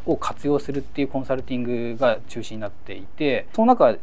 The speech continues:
にですね、まあ、エーアイを作ったりとか、まあ、データ分析をするというところがありますと。例えば最近増えてきてるのです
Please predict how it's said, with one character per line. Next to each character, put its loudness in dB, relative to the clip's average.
に -6
で -4
す -6
ね、 0
ま 2
あ、 -4
エ 0
ー 4
ア 4
イ 2
を -4
作 -6
っ -6
た -4
り -6
と -8
か、 4
ま 0
あ、 -6
デ -4
ー -4
タ 0
分 -6
析 -8
を -8
す -6
る -6
と -4
い -2
う -6
と -6
こ -2
ろ 0
が 10
あ -2
り -4
ま -6
す -8
と。 -4
例 6
え 4
ば 6
最 2
近 0
増 0
え 2
て -4
き -8
て -4
る -6
の -6
で -6
す -8